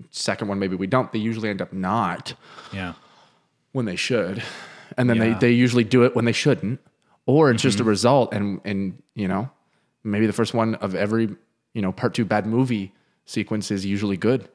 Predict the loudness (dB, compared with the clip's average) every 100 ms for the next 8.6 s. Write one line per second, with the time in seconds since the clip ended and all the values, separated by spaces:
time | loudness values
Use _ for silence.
0 | _ -8 -4 -4 -4 -6 -8 _ -6 -6
1 | -6 -8 -8 -8 -8 -8 -6 -8 -12 -18
2 | _ _ _ _ _ _ _ _ _ _
3 | _ _ _ _ _ 2 4 4 2 2
4 | -2 _ _ _ _ 4 6 6 4 4
5 | 6 6 8 8 6 6 6 6 4 0
6 | -8 _ -8 -4 -4 -6 -4 0 0 -2
7 | -6 -8 -6 -8 -10 -14 _ _ -2 2
8 | 2 2 2 4 6 4